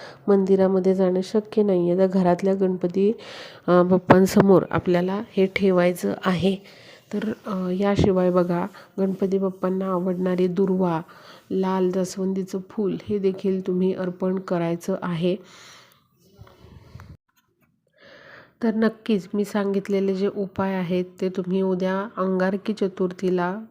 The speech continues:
करण्याचा प्रयत्न करा. वर्षातील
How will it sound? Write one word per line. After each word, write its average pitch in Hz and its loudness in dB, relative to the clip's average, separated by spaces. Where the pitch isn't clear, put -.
करण्याचा 180 -2
प्रयत्न 175 -2
करा. 175 -4
वर्षातील 190 0